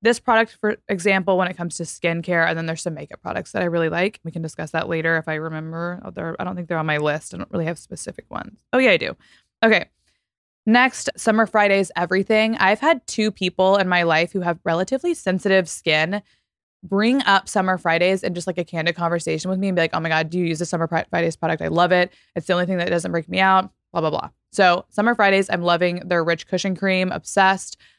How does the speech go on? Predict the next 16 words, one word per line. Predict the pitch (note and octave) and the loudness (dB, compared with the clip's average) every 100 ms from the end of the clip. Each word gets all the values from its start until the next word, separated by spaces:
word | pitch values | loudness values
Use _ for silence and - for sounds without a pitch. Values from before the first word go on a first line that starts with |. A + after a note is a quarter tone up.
| - | 0
I | |
use | G3+ F3+ F#3 | 2 4 0
that | E3 F#3 F3+ - - | 2 4 4 -2 -6
usually | G3 G#3+ C#4 | -2 2 4
morning | G#3+ G3 F#3 | 4 4 2
and | |
night | E3+ E3+ | 0 0
as | E3+ | -2
moisturizer. | D#3+ D#3+ D#3 - F3 F3 F#3 F3+ F3+ | -2 -6 -6 0 2 2 2 0 0
That | - E3+ | 0 0
one | G#3 G#3 | 2 -2
switches | G3+ F#3+ G3 F3+ | -2 -6 -4 -2
out | E3+ F3 | 0 0
with | F3+ E3 | -2 -8
the | E3+ E3+ | -8 -8
Tatcha | - D#3+ D#3+ - F3 E3+ E3 | -4 -2 -2 0 0 2 0